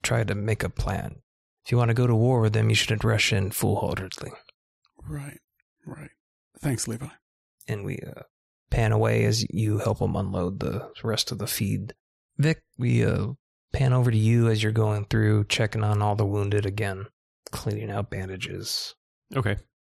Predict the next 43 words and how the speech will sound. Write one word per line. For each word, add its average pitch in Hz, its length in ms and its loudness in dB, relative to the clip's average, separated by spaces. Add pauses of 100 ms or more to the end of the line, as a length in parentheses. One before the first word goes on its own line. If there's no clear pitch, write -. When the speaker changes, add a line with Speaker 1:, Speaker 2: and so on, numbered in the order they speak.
(120)
Speaker 3:
Vic 196 220 0
is 185 100 0
gonna 175 140 2
try 117 300 0
and 127 120 2
make 101 200 0
the 117 60 -2
most 98 480 0
out 95 160 0
of 107 100 -4
a 101 80 -2
bad 98 340 -2
situation - 680 -2
'cause 101 140 -4
he 101 60 0
doesn't 95 180 0
actually, 92 520 -4 (600)
he 95 80 0
didn't 98 160 2
actually 95 240 -2
get 101 120 0
any 98 160 2 (300)
medical 104 280 -2
supplies 104 440 0
from 98 260 0
the 117 160 -2
freaking 117 420 -2
hospital 101 500 -2
that 85 220 -4
they 101 120 0
went 98 240 0
to. 101 280 2 (380)
So 101 260 2
he's 104 340 4
going 104 280 2
to 98 480 2
kind 101 240 0
of 92 340 -2 (380)
check - 260 -4
bandages 104 720 0
and 95 200 2
then, 92 240 2
like, - 480 -4